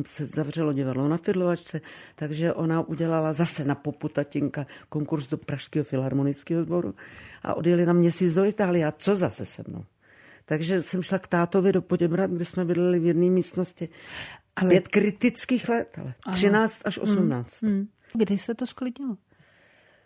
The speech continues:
Speaker 1: No, to bylo moc těžký sklidnění, protože já jsem vlastně v osmnácti letech, když jsem udělala maturitu, tak jsem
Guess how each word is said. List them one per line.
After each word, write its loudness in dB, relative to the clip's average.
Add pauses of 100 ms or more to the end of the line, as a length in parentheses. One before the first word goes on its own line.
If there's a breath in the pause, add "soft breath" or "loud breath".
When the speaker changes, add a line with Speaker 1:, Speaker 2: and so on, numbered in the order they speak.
(540 soft breath)
Speaker 1:
No, 4
to -2
bylo 4
moc 0
těžký -2
sklidnění, 2
protože -2
já 2
jsem -2
vlastně -2
v -10
osmnácti -4
letech, -4 (240 loud breath)
když -18
jsem -4
udělala 0
maturitu, -2
tak -4
jsem -4